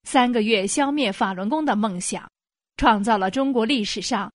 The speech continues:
和平反迫害、正人心、树正念的奇迹。时至今日，大法弟子的反迫害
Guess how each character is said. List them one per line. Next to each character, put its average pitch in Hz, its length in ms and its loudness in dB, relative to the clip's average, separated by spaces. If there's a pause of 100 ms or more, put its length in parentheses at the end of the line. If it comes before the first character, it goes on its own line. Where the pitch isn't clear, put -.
(180)
和 254 260 2
平 226 240 -4
反 220 280 -2
迫 214 180 -2
害、 214 320 -4 (240)
正 247 240 2
人 190 240 -4
心、 269 340 -2 (180)
树 285 260 0
正 254 280 0
念 220 180 0
的 175 180 -8
奇 180 320 -6
迹。 196 300 -8 (1120)
时 233 240 -2
至 214 200 -2
今 247 260 0
日， 233 260 -4 (360)
大 330 160 6
法 214 240 -2
弟 294 180 2
子 202 140 -4
的 214 120 0
反 185 280 -6
迫 233 180 -4
害 208 320 -6